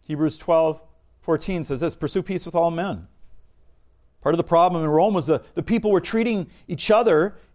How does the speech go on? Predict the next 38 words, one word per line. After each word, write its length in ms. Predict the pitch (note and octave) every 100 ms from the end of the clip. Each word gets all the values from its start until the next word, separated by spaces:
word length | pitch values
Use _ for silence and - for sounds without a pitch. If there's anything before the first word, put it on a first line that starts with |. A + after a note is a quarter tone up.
| -
in 280 | F3+ D#3 - _
a 240 | C#3+ C#3 B2+
disrespectful 920 | B2 A3 - G3+ - G#3 G3+ G#3 F#3
way, 480 | F3 A3+ F#3 G3+ - _ _ _ -
and 120 | E3+
in 80 | F3+
that 260 | G3+ G#3
way 220 | F3 F3+
they 120 | F#3+ G3
were 380 | F#3+ E3 F3+ - _ _ _ _ _ _
not 260 | B2+ E3+ D#3+
leading 300 | F#3 G#3 G3
to 180 | F#3+ D#3+
peace 420 | - - G3+ G3+
and 120 | C#3
harmony. 480 | F#3+ A3 D#4 G#2 - - _ _ _ _ _ _ _
At 60 | B2
that 180 | E3+ -
point, 260 | A3 A3+
they 60 | G#3
were 100 | F3+
failing 640 | - G3 A#3 G3+ D#3+ G3+ - _ _ _
to 100 | -
live 420 | F3+ F3 A3 G#3 F3
out 300 | F3 F#3+ F#3
the 80 |
kingdom 360 | F3 G#3 G#3 F3+
life 220 | F3+ G#3
that 80 | G3
God 240 | F#3 F#3+
called 260 | F#3 G3 A3
us 140 | - -
to. 280 | F#2 E2 - _ _ _ _ _ _ _ _
You 80 | C3
know, 60 | C#3
I 40 |
remember, 460 | F3 F3 F3 F3 D3
uh, 160 | A2+